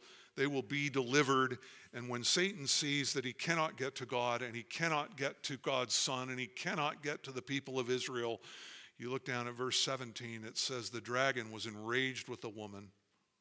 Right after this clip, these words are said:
and he went off to make war with the rest of her seed,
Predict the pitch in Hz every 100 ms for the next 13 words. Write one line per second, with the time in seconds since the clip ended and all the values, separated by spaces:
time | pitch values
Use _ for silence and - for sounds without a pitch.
0 | _ _ _ _ _ _ _ _ _ _
1 | _ _ _ 117 117 107 107 139 147 139
2 | 127 120 - 123 117 113 - _ _ 120
3 | 113 123 131 135 127 110 - 104 113 120
4 | 123 - 120 110 113 - 113 104 101